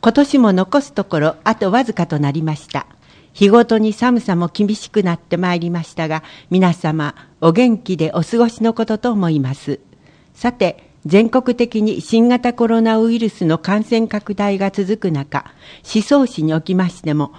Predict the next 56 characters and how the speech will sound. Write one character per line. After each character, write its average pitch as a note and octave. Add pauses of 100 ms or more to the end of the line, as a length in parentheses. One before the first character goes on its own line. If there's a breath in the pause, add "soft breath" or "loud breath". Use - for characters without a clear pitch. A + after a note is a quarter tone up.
(180 loud breath)
複 G3+
数 G#3+
の D#3+
ク G3
ラ A#3
ス -
タ F3
ー D#3
が D3
発 E3+
生 A3
し A3
て G#3+
お G#3
り G#3
ま G#3
し -
た D#3+
が、 D3 (420 loud breath)
辰 F#3
野 G#3
健 G#3
康 A3+
福 G3
祉 A3
事 G3
務 G#3
所 F3
と -
宍 -
粟 G3
市、 - (200 soft breath)
さ -
ら B3
に E3
は C#3 (240 soft breath)
市 - (220)
医 F#3
師 A#3
会 D#3+
が E3+ (160)
連 F#3
携 G3
を F#3
図 E3+
り、 C#3+ (600)
関 G#3+
係 A#3+
者 F3+
の F3
ご F3+
協 A3
力 G3
に F#3
よ G3+
り F3+